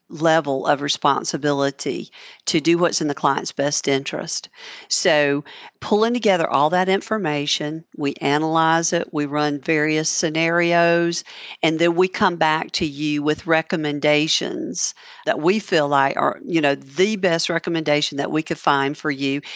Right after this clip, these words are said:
Really, it depends on things like, you know, what interest rate is your, is your house at right now? What's the ba-, how much of it's going toward interest at this point? What do we reasonably think the returns,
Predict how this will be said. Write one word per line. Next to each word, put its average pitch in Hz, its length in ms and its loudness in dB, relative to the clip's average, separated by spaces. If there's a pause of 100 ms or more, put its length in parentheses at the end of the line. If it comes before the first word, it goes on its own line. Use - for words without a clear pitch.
(240)
Really, 220 260 4
it - 140 -2
depends 175 440 0
on 160 160 2
things 156 280 -2
like, 139 300 2
you 151 100 0
know, 147 200 -4
what 151 180 2
interest 151 400 -2
rate 170 240 -2
is 170 160 -2
your, 165 220 -6 (200)
is 156 200 -2
your 156 200 -2
house 151 460 0 (120)
at 147 420 2
right 147 240 0
now? 143 280 0
What's 151 200 -2
the 208 100 -2
ba-, 175 120 0
how 170 200 -2
much 165 240 2
of 185 140 0
it's - 140 -4
going 196 340 2
toward 147 340 -2
interest 147 460 -2
at - 120 0
this 151 200 -4
point? 143 580 -4 (560)
What 185 260 2
do 180 120 0
we 170 220 2
reasonably 160 1160 0
think 143 540 -4 (140)
the - 200 -12
returns, 160 800 0